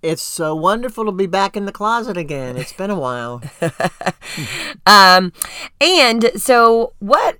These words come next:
Speaker 2: we are kind of coming to the end of season two.
Speaker 1: I can't believe it.
Speaker 2: I know.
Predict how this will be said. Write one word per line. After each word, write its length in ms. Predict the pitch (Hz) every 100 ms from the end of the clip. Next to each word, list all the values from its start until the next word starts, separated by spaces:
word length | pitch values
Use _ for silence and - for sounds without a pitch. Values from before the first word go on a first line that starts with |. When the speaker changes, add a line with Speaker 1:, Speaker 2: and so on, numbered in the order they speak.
| _
Speaker 2:
we 220 | 208 254 -
are 160 | 233
kind 300 | 226 214 202
of 220 | 196 170
coming 320 | - 185 185 185
to 300 | - 170 160
the 480 | 151 151 147 147 -
end 280 | 139 147 165
of 100 | 170
season 400 | - 170 185 220
two. 420 | - 139 - - _ _
Speaker 1:
I 40 |
can't 280 | 120 151 135
believe 340 | 127 120 123 104
it. 80 | -
Speaker 2:
I 200 | 151 156
know. 480 | 165 185 160 165